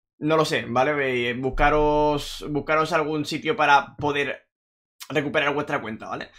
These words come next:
Cuando estéis dentro de vuestra cuenta, ¿vale? Lo único que tenéis que hacer es ir aquí, ir al apartado de cuenta, ¿vale? Le dais a cuenta. Y aquí, ¿vale? Tenéis que iros al apartado de contraseña y seguridad, ¿vale? Os vais aquí abajo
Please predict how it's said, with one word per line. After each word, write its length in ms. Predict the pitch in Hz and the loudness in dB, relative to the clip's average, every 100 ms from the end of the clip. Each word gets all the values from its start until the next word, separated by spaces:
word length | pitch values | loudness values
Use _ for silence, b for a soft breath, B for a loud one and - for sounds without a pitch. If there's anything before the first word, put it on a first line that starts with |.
| b b b - | b b b -2
Cuando 200 | 170 170 | 0 2
estéis 200 | 226 226 | 2 2
dentro 240 | 247 247 | 0 -2
de 60 | 240 | 0
vuestra 360 | 208 202 190 | 2 2 0
cuenta, 300 | 185 214 214 | 0 2 4
¿vale? 160 | 214 214 | 6 4
Lo 80 | 202 | 2
único 160 | 196 | 0
que 100 | 202 | -2
tenéis 220 | 185 180 - | -2 -4 -2
que 80 | |
hacer 240 | 175 202 202 | -2 0 -2
es 280 | 202 202 - | -2 -4 -8
ir 180 | 180 180 | -2 0
aquí, 500 | 165 190 214 226 - | 0 -2 -4 -4 -4
ir 240 | 160 147 | -4 0
al 200 | 120 117 | 2 2
apartado 540 | 117 113 120 135 139 139 | 2 0 0 2 2 2
de 360 | 131 127 117 - | -2 -2 -4 -6
cuenta, 580 | 139 185 208 226 254 - | -4 -2 -4 -6 -6 -6
¿vale? 420 | 123 127 196 208 _ | -2 -2 -2 -8 _
Le 160 | 117 113 | -10 -8
dais 200 | 113 131 | -6 -6
a 100 | 131 | -6
cuenta. 520 | 156 180 190 208 - b b b | -6 -4 -4 -4 -8 b b b
Y 180 | - 220 | -2 4
aquí, 360 | 214 208 214 226 | 4 4 0 2
¿vale? 320 | 196 202 220 | 4 4 2
Tenéis 380 | 214 180 190 196 | -2 -4 -2 -2
que 120 | 190 | -4
iros 340 | 180 180 208 196 | -2 0 2 6
al 80 | |
apartado 520 | 170 165 147 160 175 180 | 6 4 0 4 4 4
de 320 | 160 180 - | 2 0 0
contraseña 920 | 156 147 143 135 123 156 180 190 - | -2 -2 0 -2 -2 -4 -2 -4 -4
y 240 | 170 165 - | -12 -16 -12
seguridad, 800 | 147 175 170 180 185 151 110 - _ _ | -8 -6 -4 -2 -4 -6 -10 -20 _ _
¿vale? 260 | 127 120 | -6 0
Os 80 | 175 | 0
vais 220 | 143 147 | 2 0
aquí 260 | 165 160 196 | 0 0 0
abajo 540 | 190 214 214 247 - | 4 4 4 -2 -2